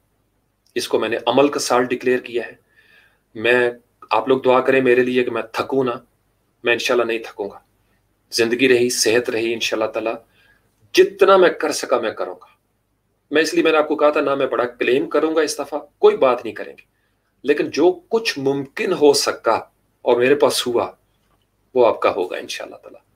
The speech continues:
you are my legacy। आप मेरे, मेरी लेगेसी हैं, मेरे आयर हैं, मेरे, मेरे वारिस हैं आप इस लेगेसी के। तो आप तक ये बात ज़रूर पहुंचेगी। और कोई एक, दो, चार, दस,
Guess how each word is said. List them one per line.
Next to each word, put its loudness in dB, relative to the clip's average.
you 2
are 2
my 4
legacy। 0
आप 0
मेरे, 0
मेरी -2
लेगेसी 0
हैं, 0
मेरे 2
आयर 4
हैं, -2
मेरे, -2
मेरे 0
वारिस 2
हैं 0
आप 0
इस -6
लेगेसी -4
के। -20
तो 2
आप 0
तक -2
ये 2
बात 2
ज़रूर 0
पहुंचेगी। -6
और 0
कोई 2
एक, 4
दो, 8
चार, 0
दस, -2